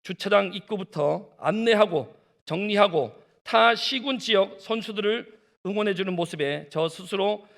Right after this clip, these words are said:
기쁨과 자원봉사 여러분들께 존경의 마음이 들었습니다. 이 자리를 빌어 고생하신 자원봉사 여러분들께 깊은 감사 인사를 드립니다.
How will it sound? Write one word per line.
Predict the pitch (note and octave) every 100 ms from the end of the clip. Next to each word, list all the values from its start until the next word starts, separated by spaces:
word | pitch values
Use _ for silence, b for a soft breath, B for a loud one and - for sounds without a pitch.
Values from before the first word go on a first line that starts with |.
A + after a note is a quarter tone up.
| b _
기쁨과 | A#3 - C4 A#3+ E3 C3 - _ _
자원봉사 | D#3+ E3 F3 F3 D#3
여러분들께 | D#3+ F#3+ A3 G#3 D#3 D#3 E3+ B B B
존경의 | - G#3+ A#3 G#3+ G3+
마음이 | F3+ E3 G3+
들었습니다. | E3 D#3+ - C3+ A#2+ A2 - _ _ _ _ _ _
이 | G3
자리를 | G#3 G#3+ G#3
빌어 | F3 D#3 D3+
고생하신 | E3 D#3+ D#3 D#3
자원봉사 | C#3+ D3+ D#3+ F3 E3 D3
여러분들께 | D3+ F#3 F#3+ - D3+ E3+ B B B
깊은 | - A#3+ A#3+ A3+ C#4 -
감사 | - C#3 D#3 E3+
인사를 | D3 C#3+ F#3+ G3+
드립니다. | C3 A#2 G#2+ G2